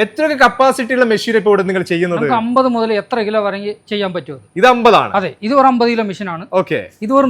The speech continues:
Speaker 2: നൂറ് കിലോ ഉണ്ട്.
Speaker 1: നൂറ് കിലോയുടെ?
Speaker 2: അതെ.
Speaker 1: ആഹാ.
Speaker 2: ഇത് ഒരു എൺപത് കിലോ വരെ ഉണ്ട് ഈ മെഷീൻ. എൺപത് കിലോ വരെ ഓർഡർ ചെയ്യാൻ പറ്റും.
Speaker 1: ആ, ഇത്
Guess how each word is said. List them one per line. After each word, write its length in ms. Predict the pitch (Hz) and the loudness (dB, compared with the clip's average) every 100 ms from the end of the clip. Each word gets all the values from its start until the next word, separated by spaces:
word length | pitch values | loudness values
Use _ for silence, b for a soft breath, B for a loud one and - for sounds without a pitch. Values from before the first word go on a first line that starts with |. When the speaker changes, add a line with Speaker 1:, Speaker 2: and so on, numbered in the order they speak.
| 233 | 2
Speaker 2:
നൂറ് 140 | 247 247 | 2 2
കിലോ 120 | 220 180 | 2 0
ഉണ്ട്. 140 | 156 226 _ _ _ _ | -4 -12 _ _ _ _
Speaker 1:
നൂറ് 280 | 131 196 240 208 | -2 2 4 4
കിലോയുടെ? 280 | 175 127 101 | 2 2 0
Speaker 2:
അതെ. 240 | 196 156 _ _ 131 | -2 -4 _ _ -6
Speaker 1:
ആഹാ. 80 | 165 | 2
Speaker 2:
ഇത് 80 | 294 | 2
ഒരു 80 | 294 254 | 4 0
എൺപത് 220 | 294 277 | 4 4
കിലോ 180 | 254 262 | 4 4
വരെ 120 | 220 214 | 2 0
ഉണ്ട് 100 | 190 | -4
ഈ 80 | 208 | -6
മെഷീൻ. 220 | 202 185 143 - 208 | -8 -10 -14 -10 -4
എൺപത് 200 | 233 220 | -2 0
കിലോ 120 | 220 220 | 2 2
വരെ 100 | 220 - | 2 -2
ഓർഡർ 140 | 208 | -4
ചെയ്യാൻ 220 | 202 196 | -2 -2
പറ്റും. 220 | 180 151 135 175 | -6 -10 -6 -2
Speaker 1:
ആ, 80 | |
ഇത് 120 | 185 | -2